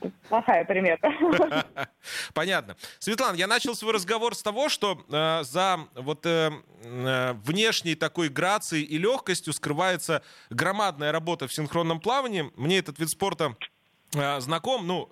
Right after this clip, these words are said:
Speaker 2: не на себе. У меня, э, сестра занималась, э, синхронным плаванием. Я прекрасно помню, что это такое и как это всё происходит.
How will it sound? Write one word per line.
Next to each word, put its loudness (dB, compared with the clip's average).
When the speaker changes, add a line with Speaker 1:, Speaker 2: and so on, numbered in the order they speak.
Speaker 2:
не 0
на 0
себе. 0
У -2
меня, 0
э, 0
сестра -2
занималась, -4
э, -2
синхронным -4
плаванием. 0
Я 0
прекрасно -2
помню, 0
что 0
это -4
такое 0
и -10
как -4
это -10
всё -4
происходит. -2